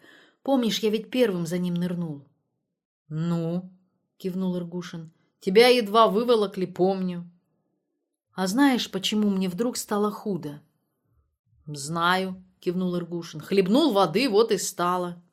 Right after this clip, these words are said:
Мучительно хотелось сейчас, чтобы этот человек замолчал. "Нет", — Агеев засмеялся, как всхлипнул. Может быть, всхлипнул, как засмеялся.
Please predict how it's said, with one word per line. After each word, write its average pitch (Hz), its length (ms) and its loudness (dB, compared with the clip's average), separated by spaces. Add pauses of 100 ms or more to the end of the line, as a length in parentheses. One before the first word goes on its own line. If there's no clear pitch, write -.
(1300)
Мучительно 240 640 -6
хотелось 226 560 -6
сейчас, 277 640 -10 (400)
чтобы 220 340 2
этот 226 220 2
человек 220 400 0
замолчал. 202 800 -4 (1080)
"Нет", — 220 580 4
Агеев 196 360 4
засмеялся, 208 720 0
как 202 200 -4
всхлипнул. 190 720 -6 (320)
Может 254 320 0
быть, 277 160 -2
всхлипнул, 185 640 -4
как 175 180 -6
засмеялся. 175 880 -8